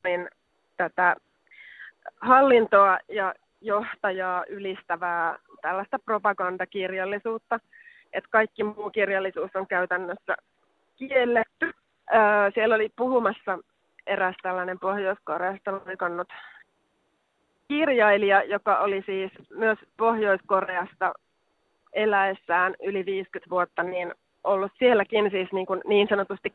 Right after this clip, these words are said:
kirjailija ja runoilija, mutta kaikki kirjallisuus, mitä hän siellä saattoi tuottaa, niin oli nimenomaan tätä tällaista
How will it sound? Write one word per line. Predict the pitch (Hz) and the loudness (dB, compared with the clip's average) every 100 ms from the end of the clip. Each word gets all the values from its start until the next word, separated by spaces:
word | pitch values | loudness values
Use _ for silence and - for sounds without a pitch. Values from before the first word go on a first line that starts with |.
| - | -8
kirjailija | 240 202 208 254 294 302 320 330 - | -4 -2 2 6 6 6 6 4 2
ja | 208 | -2
runoilija, | 202 233 254 254 226 226 214 214 _ - - - - | 2 2 2 2 2 2 2 0 _ -20 -20 -20 -2
mutta | 226 - | 0 2
kaikki | 214 247 254 - - _ _ _ _ _ | 4 4 4 -8 -20 _ _ _ _ _
kirjallisuus, | 226 214 202 190 196 185 - | -4 -2 -2 -4 -8 -12 -16
mitä | - 240 196 | -12 -2 0
hän | 196 190 - _ | 0 -2 -6 _
siellä | - 202 196 208 | -6 -4 -2 0
saattoi | 208 208 202 196 | 0 0 -4 -4
tuottaa, | - 254 226 _ 202 196 | -2 0 0 _ 0 0
niin | 196 180 180 | -2 -6 -6
oli | 180 185 | -6 -6
nimenomaan | 190 175 175 165 175 | -4 -6 -4 -6 -8
tätä | - 175 | -10 -8
tällaista | 143 185 180 - 185 | -4 -4 -6 -6 -10